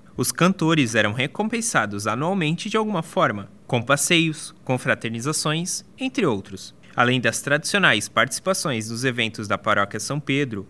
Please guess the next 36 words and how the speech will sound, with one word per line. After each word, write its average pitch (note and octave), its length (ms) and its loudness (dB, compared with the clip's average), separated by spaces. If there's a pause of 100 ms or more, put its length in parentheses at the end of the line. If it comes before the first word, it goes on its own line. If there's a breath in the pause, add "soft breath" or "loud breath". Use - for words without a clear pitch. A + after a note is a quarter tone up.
e E3 80 -2
de F3 120 2
eventos A#2 400 0
sociais B2 500 0
da G#2 80 -6
comunidade G2+ 560 -4
gasparense, G#2+ 840 -4 (340 loud breath)
O B2+ 60 -6
Coro E3 280 4
Misto B2 320 -4
Santa A#2 300 -4
Cecília E3 480 -2
também A3 320 -2
realizou G#3 420 0
alguns A#2+ 300 -2
concertos C#3 720 -2
e A2 60 0
eventos C#3+ 480 -2
de G#3 80 -6
grande C3+ 300 0
relevância D#3 640 -2 (160)
em A#3 140 2
outras A#2+ 260 2
cidades. G#2+ 580 0 (220)
Dairo B2+ 400 4
elenca D#3+ 340 0
algumas C#3+ 440 0
viagens A2 520 0
relevantes B2+ 640 -2
do C#3 120 -2
grupo D3+ 440 -2 (220 loud breath)
no C#4 80 -4
período D#3 500 4
da E3 140 0
sua - 220 -4
regência. A2 560 -2